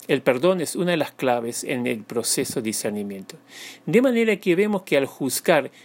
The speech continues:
debemos usar como medida para evaluar a Jesucristo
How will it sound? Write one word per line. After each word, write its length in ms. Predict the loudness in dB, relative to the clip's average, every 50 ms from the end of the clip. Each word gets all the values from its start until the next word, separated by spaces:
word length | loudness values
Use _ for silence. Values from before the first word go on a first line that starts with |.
| _ _ 2
debemos 420 | 4 4 4 4 2 -2 -4 -6
usar 420 | -6 -6 -6 0 2 2 2 0 -2
como 280 | -2 -2 0 0 0
medida 560 | 0 0 -2 0 0 0 2 2 2 0 0
para 220 | -4 -2 -2 0 0
evaluar 500 | 0 0 0 -2 0 0 0 -2 -2 -2 -8
a 100 | -10 -4
Jesucristo 760 | -2 -2 -2 -2 -2 -4 -2 -4 -4 -4 -2 -6 -6 -6